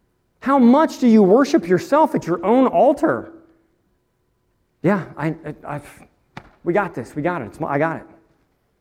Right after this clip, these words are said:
I will give you a lying spirit. Okay, go. Go do it. I just find it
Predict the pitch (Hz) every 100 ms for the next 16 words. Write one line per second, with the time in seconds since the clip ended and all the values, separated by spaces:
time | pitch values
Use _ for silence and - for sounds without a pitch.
0 | - 185 190 135 220 170 160 156 147 139
1 | 143 147 143 - - 147 113 117 135 160
2 | 135 156 - - 135 151 131 - _ _
3 | _ _ _ _ _ _ _ _ _ _
4 | _ _ _ - 160 165 - 170 165